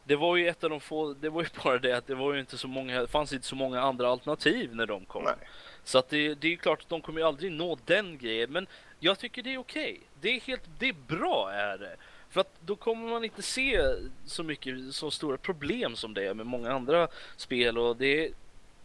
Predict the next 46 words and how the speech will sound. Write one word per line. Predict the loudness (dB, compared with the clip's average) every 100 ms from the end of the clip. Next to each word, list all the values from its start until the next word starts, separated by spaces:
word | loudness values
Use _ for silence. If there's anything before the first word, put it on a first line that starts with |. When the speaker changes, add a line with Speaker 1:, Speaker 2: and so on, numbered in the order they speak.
| -10
Speaker 1:
de, | -6 -6 -6 -12 -6
de | 0 0
som | 2
utvecklar | 0 2 -2 -2
dem |
kan, | -6 -8
kan | -8
ta | -6
tid | -2 0 0 0
och | 2
gö-, | 2
faktiskt | 2 0 0 4
göra | 6
spel | 4 -2
som | -2
är | -6
bra | -4 0 0 0
också. | -2 -8 -8 -8 -14 -18 -18 -20 -18 0
Eh, | 2 4 2
vilket | 4 4 4
det | -2
inte | 0 -2
är |
alla | 0 -2 -6
gånger, | -10 -12 -14 -16 -18 -10
det, | -8 -8 -10
det | -10
är |
ju | -10
klart, | -4 -4 -6 -14 -10
men | -6 -6 -8 -16 -6
det, | 0 0 0 -2 -6 -14 -20 -20 _ -20 -20 -18
majoriteten | -2 0 2 0 0 0 -2
av | -4
dem | -4 -6
är, | -6 -8 -16 -12
är, | -10 -10 -12
är | -12 -8 -6
väldigt | -4 -4 -6
bra, | -10 -14 -12
är | -10 -10
de. | -12 -16 -18 -18 -12
Och | -4 -4 -2 -4 2
de, | 4 4 4 4 4 2 0 -4
de | -4
har, | 0 4 6 4 0